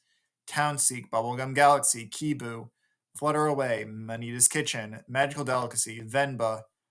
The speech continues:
Highland Song, I Am Caterpillar. Uh, there were others. I'm gonna have to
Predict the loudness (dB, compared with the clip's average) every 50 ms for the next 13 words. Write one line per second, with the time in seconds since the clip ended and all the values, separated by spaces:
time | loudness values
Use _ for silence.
0 | _ _ _ -4 0 0 0 0 -2 -6 -4 -2 -2 0 0 -2 -2 -4 -6 -8
1 | -6 -4 -2 -2 -4 -4 -2 2 2 2 2 2 -4 -8 -8 -8 -6 -8 -8 -10
2 | -14 -18 _ _ _ _ _ _ _ _ _ _ _ _ _ _ _ _ _ _
3 | _ _ _ _ _ _ -10 -10 -6 -6 -6 -4 -4 -2 0 0 0 -2 -2 -4
4 | -6 -8 -10 -8 -8 -8 -8 -8 -6 -6 -6 -6 -8 -10 -10 -10 -12 -12